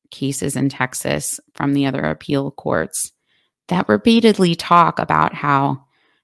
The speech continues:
non-competes are not intended to be used to stop people from working. And the interest of what is trying to be protected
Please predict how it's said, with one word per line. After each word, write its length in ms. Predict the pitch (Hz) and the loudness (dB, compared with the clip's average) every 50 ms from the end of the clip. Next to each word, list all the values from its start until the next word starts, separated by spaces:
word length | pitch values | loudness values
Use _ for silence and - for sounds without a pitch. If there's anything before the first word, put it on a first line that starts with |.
| _ | _
non-competes 1000 | - 170 165 165 175 185 202 208 202 - 226 202 - - 170 160 160 151 - - - _ | 0 2 4 4 6 4 4 4 2 2 0 -2 0 -2 -2 -2 -2 -2 -4 -8 -8 _
are 120 | 160 147 151 | -2 0 2
not 400 | 151 147 143 147 151 165 - - | 2 2 2 2 2 0 0 0
intended 760 | - 165 156 - - - 208 233 233 165 151 - 156 151 - - _ _ _ _ _ _ _ _ _ _ _ _ _ _ _ _ _ _ _ _ _ | -2 -2 -2 -2 -2 2 2 4 4 4 0 -2 -4 -4 -8 -14 _ _ _ _ _ _ _ _ _ _ _ _ _ _ _ _ _ _ _ _ _
to 120 | - - 165 | -6 -2 -2
be 80 | 160 | 0
used 440 | 165 151 170 190 202 214 208 - - | 0 0 2 4 4 4 2 0 -2
to 80 | - 175 | -2 -4
stop 340 | - - - 151 151 - - | -2 2 2 2 2 0 -2
people 240 | - - - 147 | -8 -4 -4 -4
from 220 | 135 - - 139 135 | -4 -2 -2 0 0
working. 340 | 127 131 135 - - - - - _ _ _ _ - - - _ _ _ _ _ _ _ - | 0 0 -2 -4 -8 -12 -12 -14 _ _ _ _ -20 -20 -20 _ _ _ _ _ _ _ -4
And 340 | 160 151 160 156 151 143 | -2 0 0 0 -2 -2
the 120 | - 147 139 | -2 -2 -2
interest 640 | - 160 208 240 240 - - 160 143 151 - - - | 2 4 6 6 4 4 2 2 2 2 0 -2 0
of 180 | - 151 135 147 | 0 0 0 2
what 160 | 151 143 - | 0 0 0
is 100 | 151 - | -2 -4
trying 280 | - - 147 151 156 | -6 -4 -4 -2 -2
to 60 | 160 151 | -4 -6
be 120 | 151 170 | -8 -8
protected 800 | - - - 147 - 175 190 - _ - - - 76 - 139 135 | -8 -8 -6 -2 -2 -2 -2 -2 _ -6 -4 -2 -2 -2 -4 -6